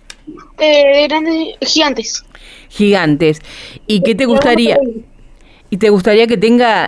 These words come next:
Speaker 2: debajo de cada uno la historia, cómo se llaman, qué comían, qué tenían, para que los chicos que van a ese parque temático aprendan?
Speaker 1: Sí.
Speaker 2: Y ahora, cuando el intendente te recibió,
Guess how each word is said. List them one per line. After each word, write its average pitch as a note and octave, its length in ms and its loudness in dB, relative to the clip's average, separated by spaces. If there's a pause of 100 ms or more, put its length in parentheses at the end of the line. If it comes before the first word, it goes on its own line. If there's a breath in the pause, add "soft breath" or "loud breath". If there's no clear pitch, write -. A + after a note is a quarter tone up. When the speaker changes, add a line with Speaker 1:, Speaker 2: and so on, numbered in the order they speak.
Speaker 2:
debajo F#3 440 0
de F#3+ 120 4
cada G3+ 300 2
uno A#3+ 300 4
la F3+ 120 4
historia, G3+ 580 2
cómo F#3 180 0
se F#3 160 -2
llaman, F#3+ 520 0
qué F#3+ 140 -2
comían, G3 680 2
qué G#3 140 -2
tenían, G3+ 420 2
para D#3+ 160 0
que D3+ 80 -2
los D#3 120 -2
chicos A#3 280 -2
que F#3 140 0
van G3 260 0 (360 loud breath)
a F#3+ 120 0
ese G#3 240 -2
parque G3 280 0
temático F#3 520 0
aprendan? G#3+ 840 2 (1160)
Speaker 1:
Sí. C4 360 -4 (2000 loud breath)
Speaker 2:
Y G#3+ 120 0
ahora, C#4 260 2
cuando G#3 260 2
el G#3 120 2
intendente A#3 580 2
te F#3 140 0
recibió, C#3 720 2